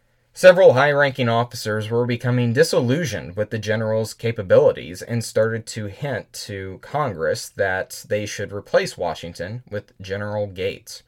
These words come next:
who was having a much more successful campaign in the North. Some in Congress were sympathetic to this idea. Even if they didn't question Washington's capabilities,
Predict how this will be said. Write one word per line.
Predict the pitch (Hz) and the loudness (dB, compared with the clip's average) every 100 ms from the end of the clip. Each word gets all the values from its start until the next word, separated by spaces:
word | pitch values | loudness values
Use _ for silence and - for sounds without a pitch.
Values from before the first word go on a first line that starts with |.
| _ | _
who | 120 | -6
was | 113 101 | -6 -4
having | 113 107 104 107 | -4 -4 -4 -4
a | 101 104 | -4 -6
much | 101 165 - | 0 0 0
more | 101 87 | -8 -6
successful | - - 87 80 95 | -10 -8 -8 -8 -12
campaign | - 95 85 87 65 73 95 _ | -14 -12 -12 -12 -14 -14 -16 _
in | - 90 | -14 -10
the | |
North. | 90 117 - - _ _ _ _ _ _ _ _ _ _ _ _ | -6 -6 -6 -12 _ _ _ _ _ _ _ _ _ _ _ _
Some | - 151 175 160 | -4 2 2 0
in | - 123 120 | -4 -4 -4
Congress | 110 92 87 95 110 - | -4 -6 -2 0 0 -4
were | 104 98 | -4 -4
sympathetic | - 120 - 139 117 - | -4 -6 0 2 2 -2
to | 95 | -10
this | 80 67 | -10 -10
idea. | 71 62 - 58 - - _ _ _ | -10 -10 -12 -12 -14 -18 _ _ _
Even | - 139 139 131 | -4 0 2 0
if | 113 | 0
they | 113 | -2
didn't | 107 107 110 | -4 -6 -2
question | 127 113 - 107 | 0 0 -2 -4
Washington's | 101 104 110 98 98 90 | -4 -4 -6 -12 -12 -14
capabilities, | - 104 87 117 202 131 107 123 - | -10 -10 2 4 6 2 2 -8 -10